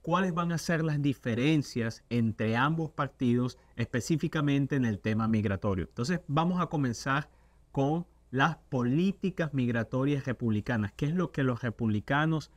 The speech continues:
han propuesto y quieren proponer si, eh, tienen no solo, eh, como presidente a Donald Trump, pero también si tienen la mayoría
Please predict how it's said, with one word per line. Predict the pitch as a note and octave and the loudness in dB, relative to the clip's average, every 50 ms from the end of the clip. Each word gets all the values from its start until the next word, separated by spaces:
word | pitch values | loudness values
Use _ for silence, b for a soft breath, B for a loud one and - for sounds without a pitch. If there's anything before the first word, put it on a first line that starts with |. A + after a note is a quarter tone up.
| b b b b b b | b b b b b b
han | - C3+ C#3+ D3+ C#3+ | 0 2 2 2 0
propuesto | - D#3 C#3+ - C3+ C3+ B2+ A#2+ - - C#3+ C#3 - - | -2 -4 -4 -2 -2 -2 -2 -2 -4 -6 -6 -6 -6 -4
y | - E3+ F3+ - | -2 -2 -2 -2
quieren | - - D3+ D3 D3+ D#3+ D#3 D3 | -2 0 0 2 2 2 0 -2
proponer | - D#3 C#3 A#2+ - A#2 A2 G#2+ A#2 C3+ D3+ E3 - b b b b b b | -2 -2 -4 -4 -2 -2 -2 0 0 0 0 -2 -4 b b b b b b
si, | b - - C#3+ D3 F3 F#3+ F#3+ - _ _ | b -2 0 2 4 4 2 0 -2 _ _
eh, | - - A2 A2+ A2+ A2 | -6 -2 0 0 0 0
tienen | - - C3 C3 B2 C3 D3 D3+ D3+ C#3+ C#3 C3+ B2 | -2 0 0 2 2 2 2 2 2 0 -2 -2 -2
no | A2+ A2 | -4 -4
solo, | - - D#3+ D#3+ E3 D#3+ D#3+ D3 - - B B B B B | -4 -2 0 0 2 2 0 -2 -4 -6 B B B B B
eh, | B A#2 B2 B2 A#2 A#2 | B -2 0 2 0 0
como | - - A#2+ A#2 A#2 - | 0 0 0 0 0 0
presidente | A#2 A2+ G#2+ - - A#2+ B2 C3+ E3 F#3 F#3 D#3+ - D3 B2 B2 - - | -2 -4 -4 -2 0 2 2 2 2 2 0 0 -2 -2 -2 -2 -4 -4
a | - A2 A2+ A#2 C3 C#3+ C#3+ C3 | -4 -2 0 0 0 0 -2 -2
Donald | A2+ G#2 G#2+ A2+ B2+ D3 C#3+ - | -2 0 0 0 0 -2 -4 -2
Trump, | - C3+ C3+ E3 F#3 - | -2 -2 0 0 -2 -2
pero | - A#2+ B2 D3 C#3+ | -2 -2 0 0 -2
también | - C#3 B2 A2+ A2+ C3 | -2 0 0 0 0 0
si | - - B2 | 0 0 -2
tienen | - - A#2 A#2+ B2+ C3 | 0 0 0 2 2 2
la | C3 B2 | 2 2
mayoría | A#2 A2+ A2+ G#2+ G#2 G#2 B2 E3 F3+ D#3+ C3+ C3 - | 2 0 0 0 0 2 4 4 4 4 2 0 -4